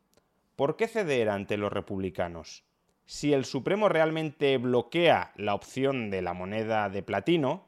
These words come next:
y creo que hay muchas razones por las que eso no sucederá, entonces tienes que recurrir a la enmienda catorce de la Constitución. Y si el Supremo tampoco te permite recurrir a la enmienda catorce de la Constitución,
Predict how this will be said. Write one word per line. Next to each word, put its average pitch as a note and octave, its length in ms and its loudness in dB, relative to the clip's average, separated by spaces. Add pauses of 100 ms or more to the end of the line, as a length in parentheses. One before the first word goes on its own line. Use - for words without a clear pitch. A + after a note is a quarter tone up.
(200)
y A2 120 -6
creo B2+ 240 0
que A2 140 2
hay A#2+ 180 6
muchas A#2+ 260 0
razones A#2 400 -4
por F#2+ 140 -8
las F#2 180 -8
que G2 140 -6
eso A2 180 -4
no G2+ 140 -6
sucederá, A#2+ 680 2 (560)
entonces C#3+ 420 0
tienes D3 280 -2
que C#3 100 2
recurrir A#2 480 0
a C3 80 6
la A2 160 2
enmienda A#2+ 500 0
catorce A2 420 -2
de A2+ 100 4
la G2 100 0
Constitución. G#2 640 0 (480)
Y D3 80 2
si C#3 160 2
el B2+ 80 4
Supremo E3 360 2
tampoco C#3+ 420 2
te B2 120 -2
permite C3 640 0
recurrir C3 680 4
a A2 60 4
la G#2 100 0
enmienda C3+ 340 0
catorce B2+ 380 0
de G#2+ 120 0
la G2+ 140 -2
Constitución, D#3 760 4